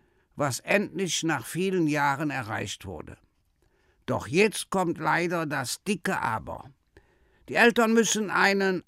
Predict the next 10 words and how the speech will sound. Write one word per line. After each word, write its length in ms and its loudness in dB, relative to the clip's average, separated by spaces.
Antrag 760 2
nach 300 0
dem 240 0
Bundesteilhabegesetz 1500 -2
stellen. 520 -10
Das 220 0
schaffen 540 0
sehr 300 -4
viele 400 -4
nicht. 420 -8